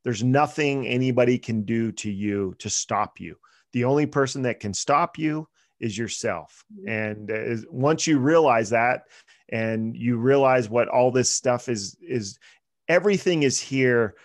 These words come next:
Speaker 1: to strengthen us and, and for our good. And if you look at things that way and you believe that way,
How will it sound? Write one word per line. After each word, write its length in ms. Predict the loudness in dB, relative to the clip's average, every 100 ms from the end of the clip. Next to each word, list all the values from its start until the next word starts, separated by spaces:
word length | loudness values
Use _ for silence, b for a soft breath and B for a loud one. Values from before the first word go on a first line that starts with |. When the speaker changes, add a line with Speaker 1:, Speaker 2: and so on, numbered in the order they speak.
| b
Speaker 1:
to 100 | -8
strengthen 560 | -6 -4 -2 -2 -2 -4
us 240 | -4 -8
and, 200 | -8 -8 -6
and 200 | -8 -4
for 280 | 0 2
our 140 | 2 0
good. 340 | -2 -2 -2
And 140 | -6 -6
if 280 | -6 -4
you 340 | 0 2 2 b b -2
look 200 | 0 0
at 120 | -2
things 260 | 0 0 2
that 220 | 2 4
way 260 | 2 2
and 100 | 0
you 120 | -2 -2
believe 420 | 0 2 2 2
that 240 | 0 0
way, 480 | -2 -2 -4 -8